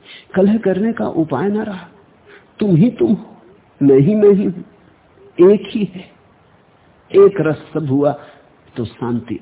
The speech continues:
अनायास सिद्ध हो जाती। उसकी सब आशाएं जड़ से नष्ट हो गई। जिसने ऐसा जाना कि ईश्वर ही है,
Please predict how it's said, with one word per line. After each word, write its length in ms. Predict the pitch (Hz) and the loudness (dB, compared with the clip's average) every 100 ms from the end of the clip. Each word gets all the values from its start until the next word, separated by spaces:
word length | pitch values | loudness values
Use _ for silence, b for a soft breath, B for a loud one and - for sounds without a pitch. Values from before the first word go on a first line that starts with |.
| - | -10
अनायास 460 | 110 101 110 110 | -8 -6 -8 -8
सिद्ध 400 | 110 _ 113 104 | -12 _ -12 -10
हो 120 | 107 95 | -10 -8
जाती। 340 | 78 80 - _ _ B B B B | -10 -12 -16 _ _ B B B B
उसकी 340 | 165 - 208 | -2 -2 -8
सब 400 | 196 - 196 170 - | -8 -8 -8 -8 -8
आशाएं 540 | 120 127 139 113 87 | -10 -8 -8 -8 -10
जड़ 180 | 101 104 | -10 -10
से 220 | - 120 | -12 -14
नष्ट 360 | 113 127 - - | -12 -14 -16 -16
हो 60 | |
गई। 360 | - - - - _ _ _ _ _ _ _ b b b | -16 -18 -20 -20 _ _ _ _ _ _ _ b b b
जिसने 380 | 117 165 165 - - | -6 -6 -4 -4 -4
ऐसा 300 | 147 147 135 | -6 -6 -10
जाना 460 | 110 110 139 151 151 | -8 -4 -2 -2 -2
कि 260 | 131 131 | -4 -4
ईश्वर 440 | 147 - - 147 147 | -4 -10 -10 -4 -2
ही 180 | 139 | -2
है, 420 | 123 104 87 - | -4 -8 -14 -18